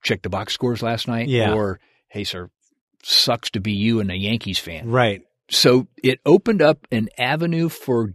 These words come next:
Speaker 1: dialogue and discussion with
Speaker 2: Right.
Speaker 1: people who would not normally approach me.
Speaker 2: Right.
Speaker 1: But because they knew I had a sense of humor, because they knew that, that I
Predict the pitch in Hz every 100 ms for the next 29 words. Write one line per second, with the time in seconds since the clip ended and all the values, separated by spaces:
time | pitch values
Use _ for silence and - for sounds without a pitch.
0 | - 110 127 131 131 123 127 135 127 127
1 | - 92 98 110 107 107 95 87 143 143
2 | 131 - 120 113 95 110 131 180 135 139
3 | 165 160 156 143 131 - 175 - 87 80
4 | 98 110 92 85 - - 101 107 - 123
5 | 110 101 101 127 165 160 156 156 160 -
6 | 139 98 85 98 - _ _ _ - 98
7 | 117 - 104 104 131 147 139 127 _ _
8 | _ _ _ _ _ _ - 104 107